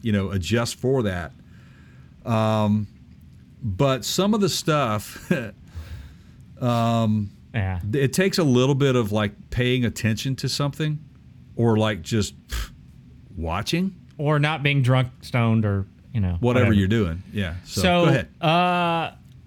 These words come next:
Speaker 2: okay. So Jerry Calvert says, "Now this is, I did a video on an R V King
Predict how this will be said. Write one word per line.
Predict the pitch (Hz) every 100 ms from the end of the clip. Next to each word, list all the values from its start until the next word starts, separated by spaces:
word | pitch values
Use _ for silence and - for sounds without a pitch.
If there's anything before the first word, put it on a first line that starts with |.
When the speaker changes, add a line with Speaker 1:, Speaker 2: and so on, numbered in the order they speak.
| - 190
Speaker 2:
okay. | 196 135 104
So | - 165
Jerry | 151 196 247
Calvert | 226 208 202 202
says, | - 175 165 156
"Now | 151 147
this | 143 196 220
is, | 190
I | 156 139
did | 131 170
a |
video | 156 151 156 151 135 127
on | 127 120 120 120 123 127 -
an | 127 120
R | 120 135
V | 139 143 131 131 127 -
King | - 143 139 143 143